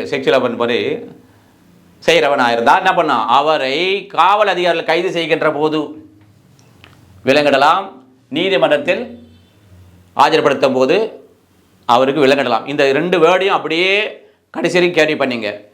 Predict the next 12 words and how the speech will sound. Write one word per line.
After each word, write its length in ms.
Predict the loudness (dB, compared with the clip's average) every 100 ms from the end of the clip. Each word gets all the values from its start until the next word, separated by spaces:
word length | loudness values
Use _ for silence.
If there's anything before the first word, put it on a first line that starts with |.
| -4
ரிப்பீட்டடாக 360 | -2 2 2
சொல்ல 160 | 2 0
மாட்டேன் 220 | 0 0
இனிமேல். 260 | -2 -2 0 -2 -6 -20 _ _ _ _ 0 4
எந்தெந்த 260 | 4 4 2
குற்றம் 260 | 2 4 2
மட்டும் 180 | 2 0
சொல்கிறேன். 260 | -2 -6 -12 _ _ _ _ _ _ _ _ _ _ _ _ _ 0 2
Escaped 540 | 0 0 4 4 4 2 2
from 160 | 2 0
custody, 380 | -2 0 -2 -2 -8 -14 -20 _ _ _ _ _ _ _ _ _ _ 0
காவல்துறை 680 | 2 4 2 -2 0 4